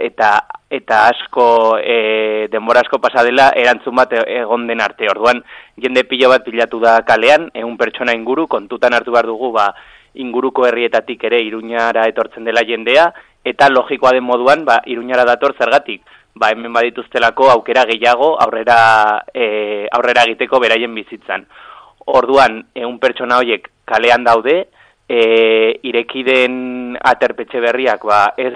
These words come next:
du hainbesteko, e, aukera ematen, ez, hainbeste jende hartatzeko, eta guk esaten duguna da, ba, aukera gehiago izan barutela pertsona horiek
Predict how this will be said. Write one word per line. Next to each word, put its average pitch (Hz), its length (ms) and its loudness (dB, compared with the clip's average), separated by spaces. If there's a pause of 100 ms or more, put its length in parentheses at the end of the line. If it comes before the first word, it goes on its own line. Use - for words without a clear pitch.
du 127 160 0
hainbesteko, 120 560 -2 (800)
e, 110 760 0 (120)
aukera 117 320 0
ematen, 123 360 -2
ez, 156 100 -6
hainbeste 113 580 -6
jende 117 240 -2
hartatzeko, 139 600 -2 (460)
eta 123 360 2 (540)
guk 110 200 -8
esaten 113 240 -14
duguna 120 340 -6
da, 135 140 2 (120)
ba, 107 280 0 (520)
aukera 127 480 0
gehiago 123 320 0
izan 120 220 -8
barutela 120 340 -2
pertsona 120 400 -4
horiek 143 300 -6